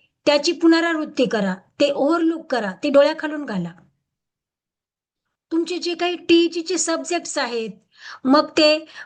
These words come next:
बालविकास व शिक्षणशास्त्र, गणिताचे सूत्र, इंग्रजी मराठी व्याकरणाचे नियम,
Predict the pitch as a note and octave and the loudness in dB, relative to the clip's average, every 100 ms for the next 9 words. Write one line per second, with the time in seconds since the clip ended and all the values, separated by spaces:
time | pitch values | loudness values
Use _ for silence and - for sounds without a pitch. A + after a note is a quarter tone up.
0 | _ C#4+ C#4+ C#4+ D4 C#4+ C#4 D4+ D4 D#4+ | _ 2 2 0 -4 -4 -4 -6 -6 -6
1 | D4 D#4 C#4 C4+ A#3 A#3+ A3+ A3 B3+ C4+ | -6 -6 -6 -8 -8 -6 -6 -2 -2 -2
2 | C#4 C4+ C#4 D#4 D4 A#3+ A3+ G#3+ G#3+ - | -2 -4 -4 -6 -4 -2 -2 -4 -10 -20
3 | _ - B3 C#4 D4 C#4+ D4+ D4 D4 D4 | _ 0 2 4 2 0 -2 -2 -4 -4
4 | D4+ C#4 C4+ D4+ C#4 C#4+ C#4+ D#4+ E4 D#4+ | -2 -2 -2 -2 -2 -6 -4 -2 -2 -2
5 | B3+ A#3 A#3 | -6 -10 -14